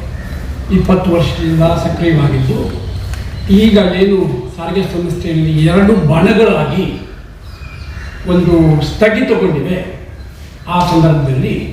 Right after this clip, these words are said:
ನಾವು ಒಂದು ಇಂಡಿಪೆಂಡೆಂಟ್ ಕಾರ್ಮಿಕರ ಭಾಗವಾಗಿದ್ದು, ಇವತ್ತು ಒಂದು ಮ್ಯಾನೇಜ್ಮೆಂಟು ಮತ್ತು ಸರ್ಕಾರಕ್ಕೆ ಒಂದು ಗಡುವು ಮತ್ತು ಅದು ಆ್ಯಕ್ಷನ್ ಪ್ಲ್ಯಾನ್ ಅನ್ನ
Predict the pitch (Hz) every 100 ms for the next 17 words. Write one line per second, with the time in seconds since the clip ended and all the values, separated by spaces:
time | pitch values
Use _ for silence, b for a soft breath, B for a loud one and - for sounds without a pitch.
0 | - - - - - - 160 180 190 196
1 | 165 143 180 226 262 214 190 175 156 156
2 | 147 139 - - 135 131 - 180 165 135
3 | - - - - - - - - - -
4 | 185 226 226 202 - 190 - - - -
5 | - - - 170 175 165 156 151 151 143
6 | 139 - - - - 151 151 190 185 196
7 | 196 226 220 202 185 170 - 165 175 185
8 | 151 165 143 131 120 127 185 226 233 269
9 | - - - - - - - 185 254 247
10 | 220 160 123 - - - - - - -
11 | - 196 180 190 175 165 160 - - -
12 | - - 175 160 165 - - 190 - -
13 | 190 170 - - - - - 160 135 -
14 | - - 151 185